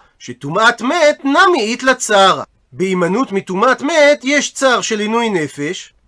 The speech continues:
ולכן יכול הבעל להפר את הנדר הזה. והמקור לכך דכתיב, פסוק בקהלת:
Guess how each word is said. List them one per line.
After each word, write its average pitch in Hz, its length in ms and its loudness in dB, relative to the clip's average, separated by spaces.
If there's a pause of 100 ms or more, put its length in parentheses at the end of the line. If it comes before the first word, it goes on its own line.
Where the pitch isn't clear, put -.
(100)
ולכן 190 380 -4
יכול 190 300 -2
הבעל 277 500 4
להפר 277 500 2
את 208 120 -2
הנדר 214 400 0
הזה. 208 320 -2 (260)
והמקור 147 500 -2
לכך 220 440 2
דכתיב, 175 600 -6
פסוק 247 360 -4
בקהלת: 220 600 -2